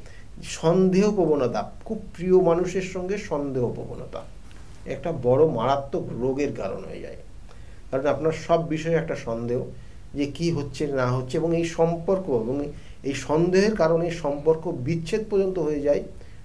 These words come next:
শনির সাড়ে সাতিতে। দেখবেন যে যারা, আহ, সাধারণত, আহ, কোনো রকমের, আহ, প্রেমিক প্রেমিকা আছেন, এই যে সামনেই বিভিন্ন রকমের, আহ, দিনগুলো রয়েছে,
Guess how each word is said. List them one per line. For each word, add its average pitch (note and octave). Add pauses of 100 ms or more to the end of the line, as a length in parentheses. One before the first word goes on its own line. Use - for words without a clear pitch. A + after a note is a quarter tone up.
(100)
শনির C3
সাড়ে G#2
সাতিতে। A#2
দেখবেন D#3+
যে E3 (480)
যারা, C#3+
আহ, B2+
সাধারণত, D#3+
আহ, B2 (1080)
কোনো C3
রকমের, C3+
আহ, B2 (120)
প্রেমিক F3+
প্রেমিকা D3+
আছেন, B2+ (400)
এই B2
যে C#3
সামনেই C#3+ (100)
বিভিন্ন C3+
রকমের, C#3+
আহ, -
দিনগুলো C#3
রয়েছে, B2